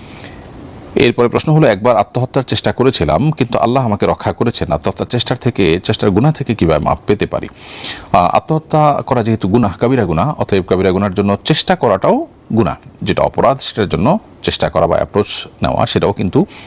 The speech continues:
অপরাধ হিসেবে বিবেচিত হয়। সেই দৃষ্টিকোণ থেকে আপনার আত্মহত্যার চেষ্টা করাটাও কিন্তু অপরাধ হিসাবে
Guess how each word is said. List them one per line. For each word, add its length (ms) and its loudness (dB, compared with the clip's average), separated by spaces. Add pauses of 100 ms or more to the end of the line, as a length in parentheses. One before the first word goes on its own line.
(160)
অপরাধ 260 2
হিসেবে 260 -2
বিবেচিত 320 2
হয়। 160 0
সেই 160 0
দৃষ্টিকোণ 400 2
থেকে 220 2
আপনার 200 0
আত্মহত্যার 480 -2
চেষ্টা 280 0
করাটাও 300 0
কিন্তু 300 -2 (440)
অপরাধ 520 0
হিসাবে 380 -2